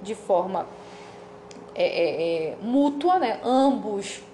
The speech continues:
praticam atividades, né, para satisfazer as necessidades da coletividade, certo? Então, as mulheres praticavam, sim, as mesmas, praticamente as, as mesmas atividades dos homens, atividades árduas, né, vale dizer.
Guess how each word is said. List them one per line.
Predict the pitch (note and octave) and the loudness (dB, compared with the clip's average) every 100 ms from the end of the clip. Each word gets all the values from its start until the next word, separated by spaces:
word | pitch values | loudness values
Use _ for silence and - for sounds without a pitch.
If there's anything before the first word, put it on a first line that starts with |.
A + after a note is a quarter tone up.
| - - | -10 2
praticam | G#3 F#3+ - D4 D#4 E4 | 4 4 2 -2 0 2
atividades, | D4+ D4+ C4+ C#4 B3 G#3 G3 G3 G3 | 2 0 -2 0 4 6 6 4 -4
né, | G3+ G3 - - | -6 -8 -12 0
para | F#3 F#3 | 2 2
satisfazer | F3 - - - G3+ G3 A3 C#4+ | 2 0 0 0 2 2 4 4
as | |
necessidades | D4+ C#4 C4+ B3+ A#3 A3 - - - | 4 -2 -2 2 2 2 -2 -12 0
da | A3 | 2
coletividade, | A3 G3+ F#3 - F3+ G#3 G#3+ - - - - - - - | 2 0 -2 -4 -10 -4 0 0 0 -10 -16 -18 -18 -12
certo? | - F#3 F#3 - - - | -2 -2 -2 -12 -14 0
Então, | A3 | 4
as | G#3 G#3 | 6 4
mulheres | G3+ F#3+ G3+ | 4 2 2
praticavam, | - G3+ - F#3 D4+ | 0 -2 2 0 0
sim, | C#4 G3 | -4 -2
as | F3+ F3 | -2 -4
mesmas, | F3+ F3+ B3 C4+ B3 | -4 -6 -2 0 -2
praticamente | - F#3 - F3 F3 | -2 -6 -6 -6 -8
as, | - F3+ - | -8 -8 0
as | G#4 | 2
mesmas | D#4 D#4+ E4 | 4 2 4
atividades | C4 B3+ G#3+ F#3+ F3 F#3 | 2 2 0 4 4 2
dos | F3+ F3+ | -4 -4
homens, | D#3+ D#3 - - | -6 -8 -14 -8
atividades | - F3 F3+ G3+ A#3+ | -8 0 2 2 4
árduas, | A#3+ B3 B3+ - - - - - | 6 6 4 0 -8 -12 -16 -12
né, | - F3+ | -8 0
vale | E3+ E3 | 0 0
dizer. | E3+ E3 | -6 -8